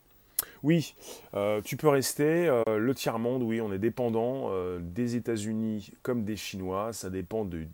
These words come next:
téléphone que tu utilises. Certains sont déjà devant le juge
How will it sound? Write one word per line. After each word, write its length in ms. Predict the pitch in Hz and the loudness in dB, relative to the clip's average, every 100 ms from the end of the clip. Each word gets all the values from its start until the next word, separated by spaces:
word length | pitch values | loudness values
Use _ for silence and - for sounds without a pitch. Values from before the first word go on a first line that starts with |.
| - | -4
téléphone 500 | 151 143 120 127 113 | 0 0 0 -2 -4
que 120 | 98 | -4
tu 240 | 90 - 90 | -8 -6 -8
utilises. 580 | 85 90 101 147 170 170 - - _ - - - - - - | -8 -6 -4 -4 -4 -6 -12 -20 _ -20 -20 -20 -20 -20 -8
Certains 440 | - 123 156 160 | -4 0 4 4
sont 160 | - 120 | 4 4
déjà 240 | 123 131 | 4 6
devant 220 | 123 117 | 6 6
le 100 | 110 | 4
juge 400 | 107 123 160 127 | 2 2 2 0